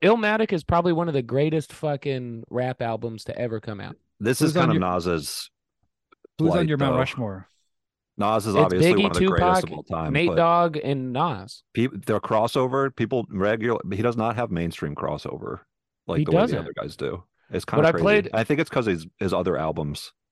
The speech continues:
Speaker 3: My Mount
Speaker 2: Only the,
Speaker 3: Rushmore of
Speaker 2: only
Speaker 3: rap.
Speaker 2: Illmatic is, like,
Speaker 1: Illmatic is iconic, and
Speaker 2: and that's
Speaker 1: then
Speaker 2: not a
Speaker 1: nothing
Speaker 2: mainstream
Speaker 3: Eminem.
Speaker 2: album, really.
Speaker 1: nothing can top that.
Speaker 3: Eminem.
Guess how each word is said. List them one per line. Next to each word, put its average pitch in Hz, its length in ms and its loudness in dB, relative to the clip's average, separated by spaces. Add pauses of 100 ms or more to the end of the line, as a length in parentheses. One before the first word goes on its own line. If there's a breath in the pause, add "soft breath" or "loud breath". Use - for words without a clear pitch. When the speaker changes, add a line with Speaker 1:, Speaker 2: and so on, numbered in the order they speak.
(340)
Speaker 3:
My 143 200 2
Mount 185 220 2
Speaker 2:
Only 190 200 6
the, 135 60 4
Speaker 3:
Rushmore 190 180 6
of - 40 4
Speaker 2:
only 156 140 4
Speaker 3:
rap. 175 240 8
Speaker 2:
Illmatic 165 360 -2
is, - 380 -10 (220)
like, 73 340 -4 (140)
Speaker 1:
Illmatic 165 520 4
is 120 240 0 (100)
iconic, 135 580 0
and - 80 -6
Speaker 2:
and 110 100 2
that's 123 120 0
Speaker 1:
then - 20 -4
Speaker 2:
not 123 120 2
a - 40 4
Speaker 1:
nothing 131 160 2
Speaker 2:
mainstream 185 360 6
Speaker 3:
Eminem. 175 300 8
Speaker 2:
album, 180 400 2
really. 127 120 0
Speaker 1:
nothing 127 260 0
can 110 180 -4
top 110 280 -2
that. 98 240 -6 (680)
Speaker 3:
Eminem. 160 640 -2